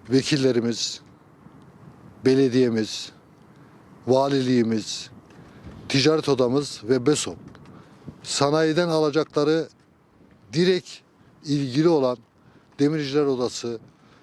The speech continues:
Sanayi Derneği'nden alacağı kişiler de toki'deki yapılacak ihalenin takip edilmesi gerekmektedir.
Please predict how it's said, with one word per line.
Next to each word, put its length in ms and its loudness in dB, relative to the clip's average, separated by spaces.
Sanayi 480 0
Derneği'nden 560 -2
alacağı 400 -2
kişiler 460 -4
de 100 -2
toki'deki 560 -8
yapılacak 420 -6
ihalenin 680 -4
takip 360 0
edilmesi 400 -4
gerekmektedir. 800 -14